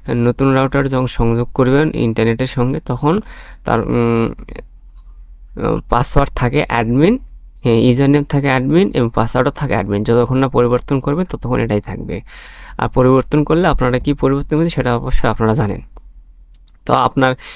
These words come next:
ইউজার নেম পাসওয়ার্ড দিয়ে log in করবেন। আমি এটা করে নিচ্ছি। log in করার পর আপনারা এরকম ইন্টারফেস দেখতে পাবেন এখানে টিপি লিঙ্কের ক্ষেত্রে। তবে টিপি লিঙ্কের অন্যান্য ভার্সনে যে রাউটারগুলো রয়েছে এরকম নাও আসতে পারে। আপনারা এখানে, আহ,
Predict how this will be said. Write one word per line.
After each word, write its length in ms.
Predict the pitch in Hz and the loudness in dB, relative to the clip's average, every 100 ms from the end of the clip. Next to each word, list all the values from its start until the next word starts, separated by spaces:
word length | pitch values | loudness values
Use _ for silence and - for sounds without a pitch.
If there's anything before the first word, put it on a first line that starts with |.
| - | -2
ইউজার 280 | 135 139 156 | 4 6 6
নেম 140 | 175 | 4
পাসওয়ার্ড 400 | 165 127 - 127 | 2 -2 0 2
দিয়ে 140 | 156 117 | 4 4
log 120 | 107 | 2
in 80 | 104 | -2
করবেন। 260 | 110 107 | -2 -2
আমি 180 | 113 120 | 0 2
এটা 160 | 117 175 | 2 0
করে 220 | 175 139 | 2 2
নিচ্ছি। 380 | 107 - - - - _ _ - | 2 -2 -10 -10 -14 _ _ -4
log 280 | 123 131 131 | 0 2 4
in 200 | 147 156 | 6 6
করার 280 | 139 131 131 | 4 4 4
পর 280 | - 156 165 | 4 2 0
আপনারা 360 | 113 - 131 | 2 4 4
এরকম 380 | 127 127 127 131 | 2 2 0 0
ইন্টারফেস 400 | 120 117 127 135 | 0 0 2 2
দেখতে 240 | 123 - | 0 -6
পাবেন 340 | 156 135 143 156 | -4 0 0 0
এখানে 240 | 117 135 123 | -2 -4 -6
টিপি 200 | 135 - | -6 0
লিঙ্কের 340 | 117 117 117 - | 0 0 -2 -6
ক্ষেত্রে। 400 | - - - - - - - - | -12 -12 -16 -14 -16 -16 -16 0
তবে 180 | 131 127 | 0 2
টিপি 260 | - 143 147 | 0 2 4
লিঙ্কের 360 | 147 156 156 160 | 4 4 2 2
অন্যান্য 500 | 131 131 135 143 135 | 2 2 2 2 2
ভার্সনে 440 | 123 123 147 135 | 0 0 0 0
যে 80 | 117 | 2
রাউটারগুলো 540 | 113 113 131 135 139 | 0 0 0 2 2
রয়েছে 400 | 139 147 170 143 | 2 2 2 4
এরকম 260 | 123 127 123 | 4 2 0
নাও 220 | 117 120 | 2 4
আসতে 280 | 127 - 139 | 2 0 -2
পারে। 300 | 151 170 214 - - - - - | 2 2 0 -4 -16 -18 -20 -8
আপনারা 360 | 120 - 127 131 | -6 0 2 2
এখানে, 380 | 135 143 170 | 2 2 2
আহ, 920 | 202 - - - 117 117 113 113 110 | 0 -8 -20 -6 0 4 4 2 0